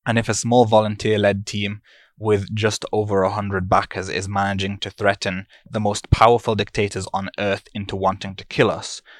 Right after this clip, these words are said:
we're doing something right. That said, our capacity is incredibly limited. We have to pick and choose which projects and campaigns to work on and which battles to fight.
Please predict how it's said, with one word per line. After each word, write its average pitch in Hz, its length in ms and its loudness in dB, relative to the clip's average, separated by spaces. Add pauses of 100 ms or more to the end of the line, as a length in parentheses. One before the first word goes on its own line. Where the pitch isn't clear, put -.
(140)
we're 113 140 8
doing 127 260 2
something 95 340 -4
right. 85 440 -2 (360)
That 127 220 8
said, 110 360 4 (360)
our 120 180 6
capacity 113 520 0
is 104 180 -4
incredibly 101 580 0
limited. 98 540 -4 (320)
We 110 340 -4
have 107 300 0
to 107 80 -10
pick - 240 -6
and 110 120 -4
choose 110 280 -4
which 104 240 -8
projects 101 680 -2
and 98 160 -10
campaigns 101 500 -6
to 98 100 -6
work 95 300 -4
on 85 140 -4
and 90 160 -12
which 98 200 -10
battles 98 340 -4
to - 80 -16
fight. - 360 -2